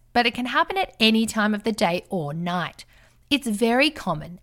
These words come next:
and in many cases goes away by the end of the first three months, though not always.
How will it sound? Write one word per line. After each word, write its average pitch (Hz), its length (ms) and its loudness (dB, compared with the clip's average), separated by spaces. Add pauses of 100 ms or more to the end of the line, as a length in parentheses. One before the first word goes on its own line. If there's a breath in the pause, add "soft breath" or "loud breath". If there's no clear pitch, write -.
and 311 280 0
in 311 200 -6
many 269 220 -2
cases 208 460 -2
goes 233 340 0
away 240 320 2
by 196 140 2
the 240 140 -8
end 202 180 0
of 208 80 -6
the 254 100 -2
first - 380 -4
three 226 240 0
months, 180 340 -2 (340 loud breath)
though 226 340 2
not 226 440 4
always. 165 580 -4